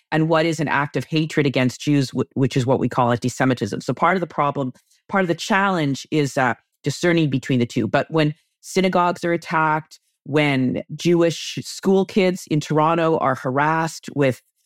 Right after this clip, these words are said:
threatening language, which is what happened soon after October seventh near the Jewish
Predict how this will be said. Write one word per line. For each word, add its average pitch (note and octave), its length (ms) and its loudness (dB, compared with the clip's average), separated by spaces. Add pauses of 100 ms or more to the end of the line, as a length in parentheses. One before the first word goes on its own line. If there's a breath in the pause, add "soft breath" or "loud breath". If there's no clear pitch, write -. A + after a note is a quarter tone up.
(420)
threatening D#3+ 380 2
language, D#3+ 580 0 (260)
which D3 300 0
is C#3 100 0
what C3 140 0
happened C#3 560 0 (720)
soon C#3+ 320 -2
after C#3 360 2
October D3+ 340 0
seventh D#3 540 0 (280)
near D3 400 2
the C#3 120 -2
Jewish D3 500 0